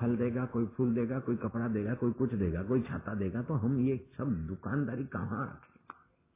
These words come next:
ये तो हमारा ध्यान भजन का समय इन्हीं चीजों में चला जाएगा। नहीं लेते तो उनको मजा नहीं आता, लेते हैं तो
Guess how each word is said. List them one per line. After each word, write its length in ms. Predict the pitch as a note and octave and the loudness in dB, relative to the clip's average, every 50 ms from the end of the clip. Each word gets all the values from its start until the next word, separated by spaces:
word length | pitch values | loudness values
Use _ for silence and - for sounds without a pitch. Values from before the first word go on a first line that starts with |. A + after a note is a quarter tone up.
| _ _ _ _ _ _ _ _ _ - | _ _ _ _ _ _ _ _ _ -4
ये 100 | - A#2+ | -2 0
तो 80 | B2 A2+ | 2 2
हमारा 340 | - F#2 G2 G#2+ A#2 C3 | 2 2 0 2 2 2
ध्यान 340 | B2 F#2+ E2 - G#2+ A#2 A#2+ | 2 4 4 4 4 4 4
भजन 280 | F#2+ F2 F2 A2+ C3 C3 | 4 4 4 4 4 4
का 100 | C3 C#3 C3+ - | 2 0 0 2
समय 240 | C#3 C3+ C#3+ C#3 C3 | 2 2 4 4 6
इन्हीं 180 | C#3+ D#3 D#3+ D3+ | 6 6 6 6
चीजों 260 | D3 D3 C3 D3 D#3 | 4 4 4 4 2
में 100 | E3 E3 | 2 0
चला 220 | - - E2 D#2+ - | 0 0 -4 -4 -4
जाएगा। 300 | F#3 F#3+ - F3 F3+ - - - _ _ _ _ _ _ _ _ _ _ _ _ _ _ _ _ _ _ _ _ _ _ _ _ _ _ _ _ _ _ _ - | -4 -4 -4 -4 -6 -8 -8 -14 _ _ _ _ _ _ _ _ _ _ _ _ _ _ _ _ _ _ _ _ _ _ _ _ _ _ _ _ _ _ _ -2
नहीं 340 | F#2 G2+ A2 C3 D#3 E3 D#3 | 2 4 6 6 6 6 6
लेते 320 | D3+ D3 C#3+ - - D#3+ D#3+ | 4 4 2 2 0 0 2
तो 140 | - D#3 C#3+ | 2 2 2
उनको 320 | - D#3+ F3 E3+ - F3+ | 6 6 6 6 6 4
मजा 260 | E3+ D3 B2+ A2+ A2+ A2 | 4 4 4 4 4 6
नहीं 180 | A2 G#2+ A2+ G#2 | 6 6 6 6
आता, 220 | G2+ - - A2 G2+ | 4 2 2 2 2
लेते 440 | F2 E2+ F2+ A#2 C3+ C3 - D#3 | 4 4 6 4 4 4 2 2
हैं 240 | D3+ C3 B2 C3 C#3+ C#3 | 4 4 4 4 2 2
तो 120 | - D3+ | 2 0